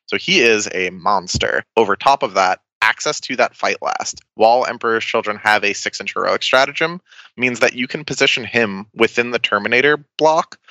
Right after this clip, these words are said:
such that no opponent can ever engage them in melee without catching at least one fight last from him. In addition,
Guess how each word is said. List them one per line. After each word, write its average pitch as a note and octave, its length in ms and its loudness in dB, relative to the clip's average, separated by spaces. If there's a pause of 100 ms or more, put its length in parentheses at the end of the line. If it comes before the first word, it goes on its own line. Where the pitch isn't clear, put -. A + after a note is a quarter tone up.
(160)
such - 300 0
that B2+ 180 2
no A2+ 300 -4
opponent C3 440 -6
can - 160 -14
ever G#2+ 240 0
engage G2+ 380 -4
them G#2+ 140 -4
in F#2+ 100 -6
melee A#2+ 420 2 (220)
without A2+ 260 2
catching A#2+ 280 -4
at - 140 -6
least A2+ 320 -10
one G2+ 220 -4
fight F#2+ 260 -4
last - 280 -8
from - 140 -14
him. - 220 -16 (100)
In G#2 100 0
addition, F#2+ 640 0